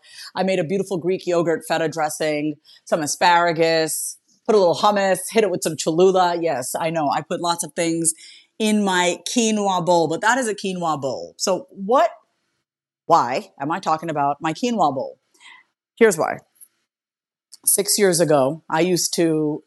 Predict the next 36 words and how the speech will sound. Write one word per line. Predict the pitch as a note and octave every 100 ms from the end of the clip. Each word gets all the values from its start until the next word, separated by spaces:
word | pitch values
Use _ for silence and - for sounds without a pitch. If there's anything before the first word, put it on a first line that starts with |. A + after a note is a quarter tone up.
| _
make | D#3+ E3 E3
this | E3 -
quinoa | G#3 F3+ D#3+ C#3
bowl | C3 B2+ -
all | E3+ D#3+ E3
the | E3
time | - C3 - D3+ D#3 -
in | D#3
a | D3
relationship | D#3 C#3 D3 D3 D3+
that | C#3+
I | C3+
was | B2+ B2
in. | A#2+ A1+ - _ - - -
It | C4
was | B3 B3+
one | G#3 G#3
of | G3 E3+
my | F3+ F3
favorite | E3+ - F3+ F3+ D#3+ E3+ E3 -
meals. | D#3 D3+ C#3 A2+ - -
It | F#3
was | F3+ E3 E3
nourishing. | F#3+ G#3+ A3+ G#3+ A3+ G#3+
It | F3+ D#3+
was | C#3+
flavorful. | - - G#3 F#3+ F#3+ - F#3+ F3+ F3+ F3 F3 - - - - -
Uh, | F3 D#3+ D3+
it | G#3
was | F3 D#3+
great | - F3 G#3 A3+ A3+
for | G#3
just | F3+ F#3+ -
feeling | G3+ F3 E3
really | F3+ D#3+
light | D3 D#3 E3+ F3+ F#3